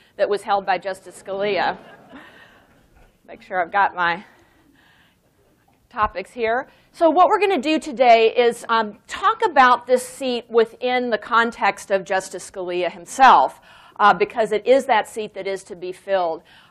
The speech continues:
Uh, as you, some of you may know, he was,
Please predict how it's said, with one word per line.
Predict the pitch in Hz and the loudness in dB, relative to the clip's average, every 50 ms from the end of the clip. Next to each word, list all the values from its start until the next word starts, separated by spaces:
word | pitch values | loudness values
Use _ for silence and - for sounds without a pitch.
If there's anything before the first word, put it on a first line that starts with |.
| _ | _
Uh, | - 202 202 202 196 - - | 0 2 2 2 2 0 0
as | 220 240 247 220 240 | 2 2 2 2 -2
you, | 247 | -8
some | - - 277 262 | -8 -6 -4 -4
of | 269 233 240 | -4 -4 -4
you | 233 226 | -6 -4
may | 220 220 214 214 220 | -4 -2 -2 -2 -4
know, | 196 214 214 220 247 254 | -2 -2 0 2 2 2
he | 262 247 262 240 226 | 0 0 -6 -10 -8
was, | 226 208 202 208 202 202 208 190 - | -4 0 0 2 2 0 -2 -6 -8